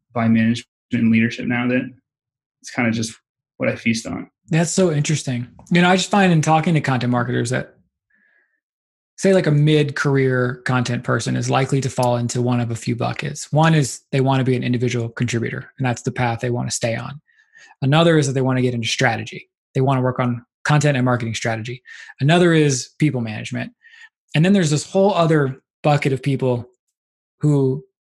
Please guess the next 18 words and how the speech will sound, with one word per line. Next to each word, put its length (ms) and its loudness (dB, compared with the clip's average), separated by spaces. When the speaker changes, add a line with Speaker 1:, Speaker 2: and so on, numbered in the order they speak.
Speaker 2:
leave 280 2
content 440 2
to 60 0
go 640 2
kinda 140 0
take 220 -4
those 200 2
skills 360 2
and 80 -2
apply 240 0
them 120 -2
elsewhere, 400 -2
like 300 -6
community 500 -2
or 100 -8
product 380 -4
marketing 540 -4
or 280 -6